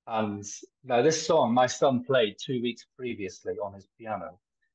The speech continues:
He's very, very talented. He can listen to songs and play it. And I cried when he played it.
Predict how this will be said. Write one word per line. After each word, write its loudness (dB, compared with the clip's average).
He's -18
very, 4
very 2
talented. -4
He -10
can -4
listen 2
to 0
songs 0
and -18
play -6
it. -4
And 0
I 2
cried -4
when -4
he -10
played -6
it. -10